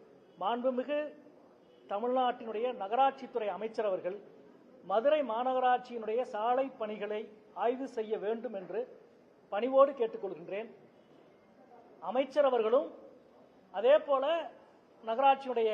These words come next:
அஹ், செயலர் அவர்களோ வேலையை பொறுத்து அவர்கள் ஒரு அவசர கால ஆய்வாக மதுரை மாநகராட்சியினுடைய சாலை பணிகளை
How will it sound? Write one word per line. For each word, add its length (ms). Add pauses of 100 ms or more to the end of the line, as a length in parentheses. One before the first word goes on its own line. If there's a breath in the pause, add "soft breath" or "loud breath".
(540)
அஹ், 220
செயலர் 420
அவர்களோ 280 (500)
வேலையை 300
பொறுத்து 400 (540 loud breath)
அவர்கள் 340 (340)
ஒரு 100 (160)
அவசர 420
கால 320 (180)
ஆய்வாக 580
மதுரை 220 (100)
மாநகராட்சியினுடைய 760 (500 loud breath)
சாலை 320
பணிகளை 520